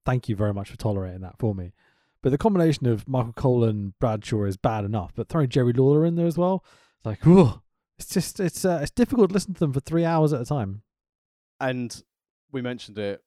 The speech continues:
Speaker 2: so far on the previous Raws. This episode of Raw, which we're about to cover, it just sounded like, I don't know if Vince just wasn't on headset, but it just seemed like Cole and J B L spent the entire show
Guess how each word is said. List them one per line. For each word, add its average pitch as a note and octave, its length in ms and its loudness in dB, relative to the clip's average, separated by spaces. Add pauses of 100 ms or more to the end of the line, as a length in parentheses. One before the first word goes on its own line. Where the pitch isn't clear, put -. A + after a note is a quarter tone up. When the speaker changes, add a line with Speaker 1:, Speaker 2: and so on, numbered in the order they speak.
Speaker 2:
so G2+ 220 -8
far G2+ 220 -8
on F#2+ 100 -10
the F#2 60 -16
previous F#2+ 500 -12
Raws. E2+ 380 -18 (1200)
This D3 240 -2
episode F#2+ 520 -4
of - 140 -20
Raw, F#2 140 -12
which F2 220 -18
we're G#2 60 -8
about F#2+ 260 -12
to - 40 -20
cover, F2+ 440 -12 (600)
it E3 140 -10
just - 320 -4
sounded D3 440 -4
like, G#2+ 420 -8 (220)
I D#3 100 -6
don't G#3+ 180 -2
know G#3+ 100 0
if E3 80 -2
Vince E3 300 -4
just - 220 -8
wasn't C3+ 260 0
on C#3 140 -6
headset, D#3 580 -6 (360)
but E3 100 0
it E3 80 -4
just F3+ 120 -2
seemed E3+ 200 0
like C#3 180 0 (160)
Cole C#3 640 2 (400)
and C3+ 120 -6
J B2+ 200 0
B C3+ 160 0
L F#2+ 320 0 (340)
spent C3 300 -2
the C#3 120 -4
entire C#3 640 -2
show G2 540 -6